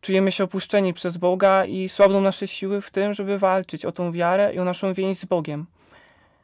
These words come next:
I właśnie wtedy z ratunkiem i nadzieją przychodzi do nas Jezus Chrystus, mówiąc, nie okłamując nas, zawsze mówiąc prawdę i mówi, że faktycznie na świecie doznamy ucisku, ale odwagi,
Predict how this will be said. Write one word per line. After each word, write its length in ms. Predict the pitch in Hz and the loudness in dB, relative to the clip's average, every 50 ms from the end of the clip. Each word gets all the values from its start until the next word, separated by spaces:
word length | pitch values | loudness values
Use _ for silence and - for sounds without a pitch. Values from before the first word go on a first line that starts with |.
| _ _ _ _ _ _ _ _ _ _ _ _ _ _ _ | _ _ _ _ _ _ _ _ _ _ _ _ _ _ _
I 340 | - - 185 190 185 190 - - | -8 -6 -4 -4 -4 -6 -10 -10
właśnie 480 | - 185 208 202 - - 220 214 - - - | -4 -2 -2 -2 0 -2 -2 -2 -2 -4 -8
wtedy 480 | - - 226 233 196 196 196 196 196 | -2 0 0 2 2 2 0 0 -2
z 280 | - - 202 - - - _ _ _ _ _ _ 277 | -4 -10 -14 -16 -18 -20 _ _ _ _ _ _ 0
ratunkiem 500 | - 185 277 - 233 254 247 - 202 190 | 0 0 2 2 2 2 2 0 -2 -2
i 40 | 185 | -2
nadzieją 420 | 175 170 160 160 165 175 190 202 | -2 -4 -4 -4 -2 -2 -2 -4
przychodzi 380 | 196 - - - 190 185 190 185 | -6 -8 -10 -8 -6 -6 -6 -6
do 80 | 185 | -4
nas 340 | 190 185 190 190 190 - - _ - _ - - | -4 -2 -2 -2 -4 -6 -12 _ -20 _ -20 -18
Jezus 400 | - 233 185 185 190 202 196 - | -10 -8 -8 -6 -6 -8 -10 -6
Chrystus, 600 | - 175 165 151 - - - 160 165 - - - _ _ _ _ | -6 -6 -6 -6 -8 -10 -10 -10 -10 -12 -14 -20 _ _ _ _
mówiąc, 580 | - 156 175 190 180 185 185 180 185 185 - - _ _ _ _ _ _ _ _ _ _ _ _ _ _ _ _ _ _ _ _ _ _ - - | -4 -2 -2 -2 0 2 0 0 0 -2 -6 -14 _ _ _ _ _ _ _ _ _ _ _ _ _ _ _ _ _ _ _ _ _ _ -12 -6
nie 180 | 165 185 196 | -2 0 0
okłamując 540 | 202 - - 202 214 240 254 226 185 - - | 0 4 4 4 4 6 4 4 2 0 -4
nas, 340 | 170 151 147 - - - _ - | -4 -6 -6 -6 -12 -20 _ -6
zawsze 340 | - - - 185 - - | 0 2 2 2 2 0
mówiąc 340 | 196 190 180 185 190 - - | -2 0 0 0 -2 -4 -6
prawdę 420 | - - 190 180 185 180 170 170 170 | -2 0 2 4 4 2 2 0 -2
i 120 | - 185 | 0 -2
mówi, 260 | 185 185 180 180 185 | -2 -2 -4 -6 -8
że 200 | 185 - 185 185 - - | -2 -2 -2 -2 -2 -2
faktycznie 680 | - - 196 185 - - 208 170 - - 156 156 165 220 262 | 0 0 0 2 0 -4 -6 -6 -4 -6 -6 -6 -6 -6 -6
na 140 | 180 185 | -4 -4
świecie 320 | 190 - - 208 - 208 208 | -4 -4 -8 -6 -4 -4 -2
doznamy 500 | 185 202 196 190 202 202 214 208 202 190 | -2 -4 -2 2 2 4 4 4 2 0
ucisku, 600 | - 156 - - 160 147 - - - 165 165 175 - _ _ _ _ _ _ _ _ _ | -2 -6 -4 -6 -8 -10 -10 -8 -6 -6 -4 -6 -8 _ _ _ _ _ _ _ _ _
ale 240 | - - 175 185 202 | 2 4 6 6 6
odwagi, 540 | 185 208 180 180 175 170 156 147 139 147 | 6 6 4 2 2 2 2 0 -2 -6